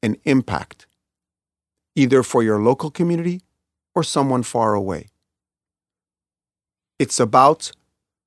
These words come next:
creating an environment in which we all come as one a-, around our humanity.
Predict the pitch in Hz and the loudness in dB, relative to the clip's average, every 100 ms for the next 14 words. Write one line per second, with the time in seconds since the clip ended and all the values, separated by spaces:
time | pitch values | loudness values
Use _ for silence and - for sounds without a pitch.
0 | _ _ _ _ - 131 131 135 160 143 | _ _ _ _ -6 0 4 6 6 4
1 | 104 113 _ _ _ _ _ - 120 110 | 0 -4 _ _ _ _ _ -4 0 0
2 | 104 123 151 143 110 104 - _ _ _ | 2 4 4 2 -2 -6 -12 _ _ _
3 | _ 135 117 110 147 - - - _ _ | _ 0 0 2 2 0 -6 -8 _ _
4 | _ _ _ _ - 123 127 147 - 139 | _ _ _ _ -2 2 4 4 2 0
5 | 147 - - 113 110 117 165 117 110 - | 0 -2 -4 -4 -2 2 4 4 0 -10
6 | _ _ _ - 135 - - 120 127 139 | _ _ _ -6 -6 0 2 6 6 4
7 | 127 110 131 117 117 101 - | 2 0 0 0 0 -4 -8